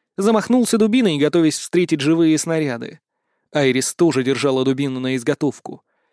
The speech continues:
Никас обхватил её ногу и смотрел вверх испуганными глазёнками. Время для меня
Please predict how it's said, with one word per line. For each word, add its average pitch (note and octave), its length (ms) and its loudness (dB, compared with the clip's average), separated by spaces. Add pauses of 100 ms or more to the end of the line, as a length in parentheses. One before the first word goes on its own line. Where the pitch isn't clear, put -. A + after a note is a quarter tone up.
(120)
Никас G#3 360 0
обхватил E3+ 440 0
её D3+ 180 2
ногу F3 260 0
и C3 60 0
смотрел D3 440 0
вверх C#3 380 -2
испуганными D3 560 -4
глазёнками. C#3+ 800 -4 (600)
Время C#3 420 -2
для C3+ 120 -2
меня C3+ 320 -4